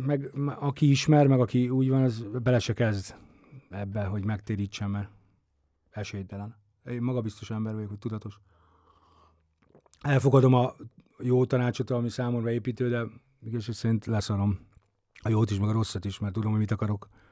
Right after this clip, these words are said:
Úgyis úgy fogom megírni, és addig, míg nem olyan lesz, addig meg most több idő telik el, mint régen. Régen ez viszont szakmailag, a most, tehát visszanézve a dalaimat,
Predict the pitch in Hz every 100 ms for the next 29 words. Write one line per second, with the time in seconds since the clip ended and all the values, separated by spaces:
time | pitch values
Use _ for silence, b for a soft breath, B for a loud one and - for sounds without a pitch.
0 | b b b b b - 104 117 107 113
1 | 107 110 107 110 107 143 143 131 131 131
2 | 135 147 156 - 131 131 135 123 - 147
3 | 127 120 110 117 113 120 107 104 107 101
4 | 95 90 98 113 120 110 117 123 107 131
5 | 127 120 117 - b b b b b b
6 | 110 110 107 123 - _ _ _ _ -
7 | 92 107 101 123 139 127 120 123 117 123
8 | 120 117 120 -